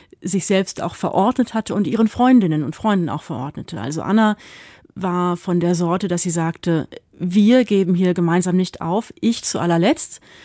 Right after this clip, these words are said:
und wir beschließen, dass wir den Krebs besiegen. Punkt. Fertig, aus.“ Und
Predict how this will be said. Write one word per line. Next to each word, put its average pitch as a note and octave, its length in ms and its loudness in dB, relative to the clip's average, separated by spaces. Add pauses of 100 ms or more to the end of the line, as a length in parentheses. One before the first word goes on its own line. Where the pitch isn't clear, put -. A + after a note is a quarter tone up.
(320)
und G#3 400 2
wir G3+ 220 2
beschließen, G3+ 500 0
dass F#3+ 160 -2
wir F#3+ 60 -4
den F3+ 100 0
Krebs F#3 300 -2
besiegen. F3+ 580 0
Punkt. - 420 -2 (160)
Fertig, - 420 -4
aus.“ D#3 380 -2 (580)
Und F#3+ 480 0